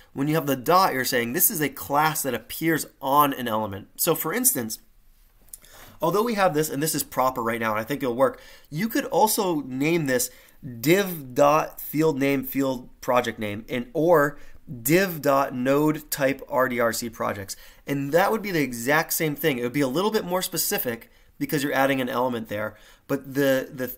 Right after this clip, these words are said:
the theory of what it's targeting would be exactly the same because you have a div element with that class attached to it on the same level. I know that's a lot, and it's hard to kind of wrap your head around when I'm just kind of speaking at you through a screen,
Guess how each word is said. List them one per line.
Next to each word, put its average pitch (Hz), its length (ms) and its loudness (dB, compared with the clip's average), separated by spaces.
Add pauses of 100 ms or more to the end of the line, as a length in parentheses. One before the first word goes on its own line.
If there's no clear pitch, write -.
(100)
the 131 80 -6
theory 196 340 -2
of 147 80 0
what 151 140 2
it's 139 160 -2
targeting 131 420 0
would 113 120 -4
be 117 100 -2
exactly 127 340 -2
the 117 40 -6
same 120 200 -4
because 110 300 -6 (240)
you 131 140 -2
have 123 80 0
a 123 40 2
div 143 320 2
element 135 500 0 (240)
with 135 200 -2
that 143 240 -2
class 143 320 0
attached 139 400 -4
to - 100 -6
it - 80 -8
on 113 140 -6
the 110 60 -6
same 113 260 -4
level. 107 380 -6 (380)
I 147 120 -2
know 208 140 4
that's 214 180 2
a 170 60 2
lot, 147 280 6
and 131 80 0
it's 135 120 -2
hard 190 260 0
to 165 160 -2
kind 151 260 -2
of 127 140 -4
wrap 135 240 0
your 127 80 -2
head 127 140 0
around 113 240 0
when 110 80 0
I'm 110 100 -2
just 107 140 -6
kind 117 160 -6
of 113 100 -8 (300)
speaking 139 460 -2
at 123 220 -2
you 120 200 -4
through 117 220 -6
a 98 40 -8
screen, 143 580 -2